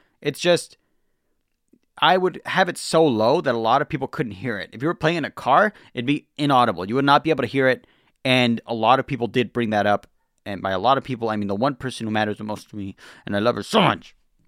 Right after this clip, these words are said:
Shorty knows who she is. My stomach hurts. I'm not gonna lie. I've been doing this exercise. Um, I, I,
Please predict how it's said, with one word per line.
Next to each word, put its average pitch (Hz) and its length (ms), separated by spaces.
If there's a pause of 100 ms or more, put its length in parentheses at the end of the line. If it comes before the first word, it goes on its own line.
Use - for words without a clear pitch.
(640)
Shorty 113 340
knows 156 200
who 165 80
she 175 200
is. 117 840 (1700)
My 101 160
stomach 123 460
hurts. - 720
I'm 127 100
not 123 140
gonna 110 200
lie. 110 280
I've 101 80
been 107 100
doing 117 220
this 98 140
exercise. 104 840
Um, 98 380
I, 117 200
I, 127 180